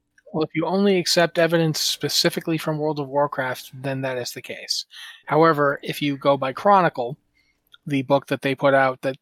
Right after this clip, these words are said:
contains the history of their setting, yes, we know that Titans can be corrupted because Sargeras came upon a world that was in the process and destroyed it before it could finish. He certainly seemed to believe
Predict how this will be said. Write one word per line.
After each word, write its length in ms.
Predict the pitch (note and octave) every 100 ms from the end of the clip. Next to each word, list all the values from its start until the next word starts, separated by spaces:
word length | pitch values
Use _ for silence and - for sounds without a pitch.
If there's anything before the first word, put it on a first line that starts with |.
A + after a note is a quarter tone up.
| _ -
contains 760 | C3+ - C3+ C3 B2 - - _ -
the 100 | B2
history 360 | C#3 - B2+
of 120 | B2
their 140 | B2 A#2+
setting, 440 | - F3 C3 B2 _ _ - - _ _
yes, 560 | F3 D#3 D#3+ - - -
we 160 | C#3+ C3+
know 260 | C#3 C3+ B2+
that 160 | C3+ C3+
Titans 320 | C#3 C3+ C3
can 160 | C3+ C3
be 100 | B2
corrupted 460 | C#3+ D3 - B2+
because 320 | B2+ - B2+
Sargeras 680 | - - - C3+ C3+ C3+ C3
came 200 | - C#3
upon 340 | C3 - D3 C#3+
a 60 |
world 360 | C3 C3 C3 -
that 220 | - - D3+
was 160 | C3
in 100 | C3+
the 80 | B2+
process 720 | - D3 D3 B2 A#2+ - - - - - _ _ _ -
and 200 | D#3 C#3+
destroyed 460 | C3+ - E3+ E3+ C#3
it 140 | - _
before 320 | C3+ - C#3
it 80 | C3
could 160 | - B2+
finish. 480 | C3+ G#2 - - - _ _ _ _ _ _ _ _ _ _ _ _ _ _ _ _ -
He 180 | - F3+
certainly 440 | D#3+ E3+ D#3+ D#3+
seemed 300 | D3 D#3 D3+
to 60 | D3
believe 540 | C3+ C#3 C#3+ C3+ -